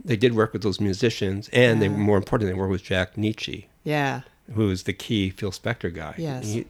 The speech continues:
Speaker 1: Jack Nitzsche's sort of the key guy in, the, in that whole e-,
Speaker 2: Yeah.
Speaker 1: era of making music in the studio. But also,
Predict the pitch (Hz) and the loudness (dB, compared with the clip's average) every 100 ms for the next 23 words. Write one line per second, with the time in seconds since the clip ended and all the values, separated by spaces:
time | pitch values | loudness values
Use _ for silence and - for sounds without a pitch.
0 | - - 120 127 135 123 101 - 104 92 | -12 -2 0 2 0 0 -4 -8 -8 -8
1 | - - 95 98 101 92 98 98 98 98 | -12 -10 -8 -6 -6 -8 -10 -12 -10 -8
2 | 92 - 95 87 - - 156 147 139 139 | -8 -12 -16 -16 -16 -10 -8 -8 -10 2
3 | 123 117 101 90 98 95 98 95 101 92 | 6 6 6 4 -2 -2 -4 -2 -2 -4
4 | 90 90 - 95 85 90 - - - - | -6 -10 -8 -8 -8 -10 -14 -20 -20 -20
5 | - 123 147 185 135 131 | 0 4 4 4 2 0